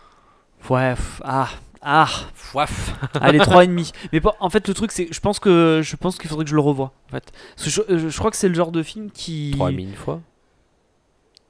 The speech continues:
Speaker 1: Non, attends, désolé, laisse-moi finir. Il est fou, ce mec. Euh, euh, je, je crois que c'est un film qui, ouais, qu'il faudrait que je revoie parce que j'ai pas encore un avis définitif là-dessus, toi. Donc ça peut peut-être évoluer.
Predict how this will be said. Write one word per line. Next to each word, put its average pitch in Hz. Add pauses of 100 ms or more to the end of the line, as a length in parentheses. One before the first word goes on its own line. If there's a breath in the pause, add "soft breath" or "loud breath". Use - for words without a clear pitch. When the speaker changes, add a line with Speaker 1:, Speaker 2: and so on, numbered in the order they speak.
(260)
Speaker 1:
Non, 156
attends, 165
désolé, 151
laisse-moi 147
finir. 147 (320 soft breath)
Il 131
est -
fou, -
ce -
mec. 113 (380 loud breath)
Euh, 131 (200)
euh, 120
je, 147
je -
crois 208
que -
c'est 202
un 170
film 214
qui, 165
ouais, 160
qu'il -
faudrait 175
que 175
je 170
revoie 170
parce 170
que 147
j'ai 143
pas -
encore 196
un 190
avis 170
définitif 170
là-dessus, 160
toi. 127
Donc 127
ça -
peut 143
peut-être -
évoluer. 151